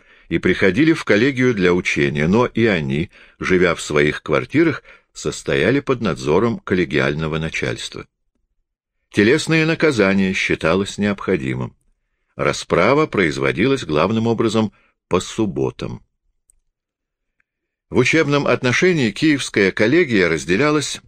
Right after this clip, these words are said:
на две конгрегации, высшую и низшую.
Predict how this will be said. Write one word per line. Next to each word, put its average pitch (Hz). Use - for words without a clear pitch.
на 98
две 117
конгрегации, 104
высшую 147
и 113
низшую. 69